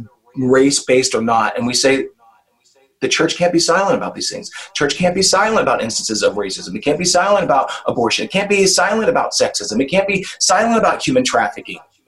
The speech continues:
The church cannot be silent. So I encourage people, let's have these conversations,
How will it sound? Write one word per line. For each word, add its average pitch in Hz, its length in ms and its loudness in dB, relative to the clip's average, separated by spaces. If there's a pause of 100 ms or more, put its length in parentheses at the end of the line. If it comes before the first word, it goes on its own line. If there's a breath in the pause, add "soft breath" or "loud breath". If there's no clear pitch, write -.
(320)
The 190 120 2
church 240 440 2
cannot 226 440 2
be 220 80 2
silent. 240 640 2 (260 loud breath)
So 220 240 2
I 233 100 4
encourage 240 480 2
people, 165 220 0
let's - 200 0
have 220 300 2
these 220 180 0
conversations, 160 1000 0